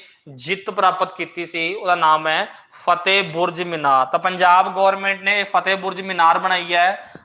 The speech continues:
ਬਾ-, ਬਾਬਾ ਬੰਦਾ ਸਿੰਘ ਬਹਾਦਰ ਦੀ ਫਤਿਹ ਦੇ ਉੱਪਰ, ਜਿੱਤ ਦੇ ਉੱਪਰ। ਇਸ ਮੀਨਾਰ ਦੀ ਹਾਈਟ ਕਿੰਨੀ ਹੈ? ਲਿਖ ਲਓ, ਹਾਈਟ ਹੰਡਰਡ ਮੀਟਰ ਟਾਲ, ਸੌ ਮੀਟਰ ਉੱਚੀ ਹੈ ਇਹ ਮੀਨਾਰ, ਜਾਂ ਲਿਖੋ ਔਰ ਪਾ ਕੇ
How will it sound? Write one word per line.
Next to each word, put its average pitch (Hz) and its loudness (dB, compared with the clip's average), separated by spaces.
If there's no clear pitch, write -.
ਬਾ-, 170 4
ਬਾਬਾ 170 4
ਬੰਦਾ 175 2
ਸਿੰਘ 190 -8
ਬਹਾਦਰ 160 0
ਦੀ 180 -8
ਫਤਿਹ 175 -2
ਦੇ 175 -4
ਉੱਪਰ, 170 -2
ਜਿੱਤ 165 -4
ਦੇ 175 -4
ਉੱਪਰ। 156 -6
ਇਸ 202 -6
ਮੀਨਾਰ 202 4
ਦੀ 208 -6
ਹਾਈਟ 185 0
ਕਿੰਨੀ 196 -4
ਹੈ? 202 0
ਲਿਖ 190 -6
ਲਓ, 196 -6
ਹਾਈਟ 165 0
ਹੰਡਰਡ 214 2
ਮੀਟਰ 196 -2
ਟਾਲ, 156 2
ਸੌ 196 -2
ਮੀਟਰ 190 -2
ਉੱਚੀ 180 -4
ਹੈ 175 4
ਇਹ 190 0
ਮੀਨਾਰ, 175 2
ਜਾਂ 185 2
ਲਿਖੋ 196 -4
ਔਰ 190 0
ਪਾ 185 2
ਕੇ 185 -6